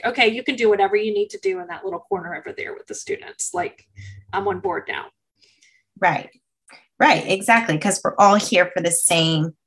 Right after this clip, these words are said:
Speaker 2: purpose and reason. We wanna help kids. And so when we see that it can be done, um, we will, we will get on board with it. But, um,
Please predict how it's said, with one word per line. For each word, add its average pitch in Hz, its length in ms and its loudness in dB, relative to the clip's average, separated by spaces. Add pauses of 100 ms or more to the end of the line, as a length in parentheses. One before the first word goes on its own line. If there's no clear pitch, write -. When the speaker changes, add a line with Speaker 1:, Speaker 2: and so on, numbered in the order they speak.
(140)
Speaker 2:
purpose 165 400 2
and 151 120 0
reason. 147 320 -6
We 165 100 -2
wanna 151 280 2
help 156 260 -2
kids. 147 420 -4
And 151 120 -4
so 151 140 -4
when 143 160 0
we 151 100 0
see 226 440 4
that 185 160 4
it - 140 -4
can 170 160 -8
be 190 140 -8
done, 262 480 4 (440)
um, 156 640 4
we 185 220 -4
will, 185 340 2
we 190 140 -2
will 180 260 -2 (100)
get 185 120 2
on 202 200 4
board 247 260 6
with - 180 -8
it. - 180 -2 (100)
But, 139 320 0 (200)
um, 139 440 -8